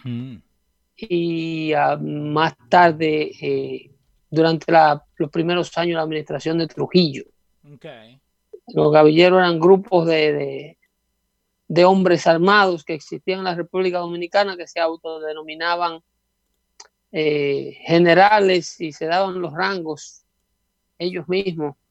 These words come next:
Speaker 1: Ah, acá, acá, mira, lo, lo
Speaker 2: Eh.
Speaker 1: encontré, Wi-, Wikipedia, ¿no? Que siempre
Speaker 2: ¿Qué
Speaker 1: nos,
Speaker 2: dice
Speaker 1: nos ayuda.
Speaker 2: Wikipedia de la palabra gavillero?
Speaker 1: Dice, United States occupation of the Dominican Republic, el nom-, del mil novecientos dieciséis a mil novecientos veinticuatro,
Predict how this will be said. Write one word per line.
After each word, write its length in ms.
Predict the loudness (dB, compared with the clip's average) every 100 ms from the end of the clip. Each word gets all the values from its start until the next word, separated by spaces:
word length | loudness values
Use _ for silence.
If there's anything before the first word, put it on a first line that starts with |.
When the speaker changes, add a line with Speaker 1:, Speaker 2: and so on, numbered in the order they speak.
| _
Speaker 1:
Ah, 340 | -18 -18 -20 -18
acá, 200 | -16 -8
acá, 280 | 0 2 4
mira, 180 | 2 0
lo, 140 | -2
lo 160 | -2 -4
Speaker 2:
Eh. 20 |
Speaker 1:
encontré, 460 | -4 -8 -4 -4 -4
Wi-, 140 | -8
Wikipedia, 800 | -4 -2 -2 0 0 0 -4 -6 -12
¿no? 260 | -12 -12 _
Que 100 | -16
siempre 220 | -12 0 2
Speaker 2:
¿Qué 60 |
Speaker 1:
nos, 80 | 4
Speaker 2:
dice 160 | 4 4
Speaker 1:
nos 100 | 0
ayuda. 160 | 2 0
Speaker 2:
Wikipedia 300 | 2 4 4
de 80 |
la 120 | 2 0
palabra 420 | 0 2 2 0
gavillero? 400 | -4 -4 -4 0
Speaker 1:
Dice, 240 | 0 0
United 360 | -4 -2 0 -2
States 420 | -2 -2 -2 -2 -4
occupation 580 | -4 -4 -4 -4 -4 -8
of 80 |
the 60 | -8
Dominican 480 | -8 -6 -6 -6 -6
Republic, 600 | -4 -2 -2 -2 -8 -10
el 320 | -12 -10 -6
nom-, 320 | -2 -2 -4 -4
del 340 | -4 -2 -6
mil 240 | -4 -2
novecientos 460 | 0 0 0 -2 0
dieciséis 480 | -2 -4 -4 -2 -2
a 60 |
mil 140 | -4 -4
novecientos 520 | -4 -4 -4 -4 -4
veinticuatro, 880 | -4 -8 -6 2 2 2 0 -2